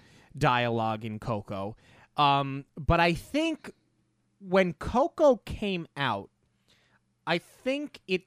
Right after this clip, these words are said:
almost put, like, i-, it, it put an unfair expectation on any film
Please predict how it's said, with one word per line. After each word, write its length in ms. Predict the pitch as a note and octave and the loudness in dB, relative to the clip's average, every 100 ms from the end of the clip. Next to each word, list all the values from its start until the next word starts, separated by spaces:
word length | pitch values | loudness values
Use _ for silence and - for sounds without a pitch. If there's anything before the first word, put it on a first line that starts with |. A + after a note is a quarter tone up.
| _ _ _ | _ _ _
almost 920 | F#3+ C#4 D#4 A#3 D3 C#3 - - - - _ | 0 0 2 0 2 0 -4 -10 -12 -16 _
put, 380 | - D#3+ C3 - _ _ _ _ _ _ _ _ _ _ _ _ _ _ _ _ _ | -4 0 0 -2 _ _ _ _ _ _ _ _ _ _ _ _ _ _ _ _ _
like, 340 | F3 D#3+ C#3+ - | 0 0 0 -8
i-, 100 | C#3+ - - _ | -16 -16 -20 _
it, 160 | G3+ - | -2 2
it 160 | G#3+ - | 2 4
put 180 | D#4+ | 2
an 160 | F4 A#3 - _ - | 2 -4 -12 _ 2
unfair 1120 | C4+ D#4 C#4+ - - - - G#3+ A#3 C4+ C4 - | 4 4 0 -6 -14 -20 -8 -2 0 2 0 0
expectation 1200 | G3+ - - F#3+ - - E3 D#3+ - A#3 B3 C4+ - - - _ | -2 -2 -2 -2 -2 -2 2 2 0 0 0 -2 -12 -20 -20 _
on 300 | F3+ F3+ F3+ - _ _ - | 2 4 4 -2 _ _ -2
any 400 | G3 A3 A#3+ A3+ | 0 0 -2 -6
film 840 | - - G3 A3 G3+ D#3 C#3+ | -10 -4 4 6 6 4 0